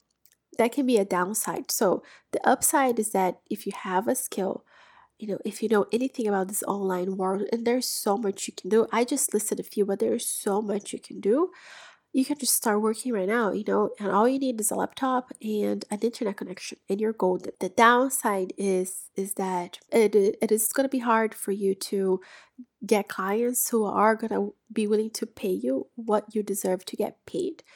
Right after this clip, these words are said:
So keep that in mind. Now, if you're not the kind of person who wants to be an entrepreneur, who just wants the security of, "I'm gonna work X amount of hours and I'm gonna make X amount of dollars,"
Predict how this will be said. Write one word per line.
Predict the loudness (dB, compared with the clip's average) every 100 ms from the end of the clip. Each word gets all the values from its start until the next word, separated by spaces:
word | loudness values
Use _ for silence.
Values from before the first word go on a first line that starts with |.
| -20
So | -6 -4
keep | -4 -4 -4
that | 0 0 0
in | -4
mind. | -4 -2 -2 -4 -12 -20 _
Now, | 2 2 2 -6 -20 0
if | 0 2
you're | 0
not | 2 0 0
the | -2
kind | -4 -4 -2
of | -4 -10 -20 _ _ _ -2
person | 2 2 2 -4
who | -6 -4
wants | 2 2 2 -2
to |
be | 0 0
an | 2
entrepreneur, | -4 -6 -6 -2 -2
who | 0 0 0
just | 0 -2 -2
wants | -4 -4
the | -4
security | -6 -6 -4 0 2 2
of, | 2 2 2 0 -4
"I'm | -6
gonna | -2 0 2
work | 2 2 0 -6
X | -4 -4
amount | -4 -4
of | -2
hours | 0 2 0 -2
and | -6
I'm | -4
gonna | -4 -2
make | -2 -2 -6
X | -4 -4
amount | -4
of | -4
dollars," | 0 0 0 -2